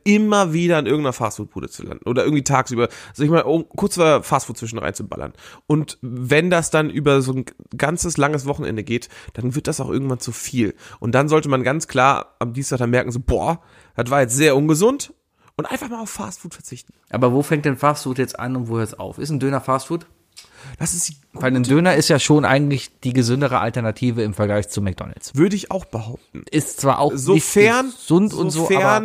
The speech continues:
Speaker 2: aber
Speaker 1: wir, also ich glaub, da reden wir dann nur noch wirklich von der Fleischqualität, weißt du?
Speaker 2: Ja, gut, aber selbst da hast du Salat drin oder eine Gurke drin oder, oder ein bisschen Joghurt,
Speaker 1: Ja, ja, ja.
Speaker 2: keine Ahnung was.
Speaker 1: Aber bei McDonald's hast du ja das größte Problem, hast du ja eigentlich auch, ist einfach das, der, der Zucker im Brot, ne?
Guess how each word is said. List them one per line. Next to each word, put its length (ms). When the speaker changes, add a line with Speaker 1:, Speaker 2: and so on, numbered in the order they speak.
Speaker 2:
aber 80
Speaker 1:
wir, 320
also 200
ich 160
glaub, 160
da 80
reden 220
wir 80
dann 100
nur 80
noch 140
wirklich 200
von 120
der 100
Fleischqualität, 800
weißt 180
du? 140
Speaker 2:
Ja, 320
gut, 360
aber 220
selbst 360
da 120
hast 160
du 60
Salat 480
drin 160
oder 140
eine 120
Gurke 320
drin 220
oder, 340
oder 180
ein 100
bisschen 240
Joghurt, 440
Speaker 1:
Ja, 100
ja, 100
ja. 40
Speaker 2:
keine 220
Ahnung 260
was. 160
Speaker 1:
Aber 120
bei 40
McDonald's 400
hast 140
du 40
ja 60
das 100
größte 240
Problem, 360
hast 140
du 40
ja 100
eigentlich 260
auch, 160
ist 120
einfach 220
das, 300
der, 140
der 160
Zucker 280
im 140
Brot, 460
ne? 260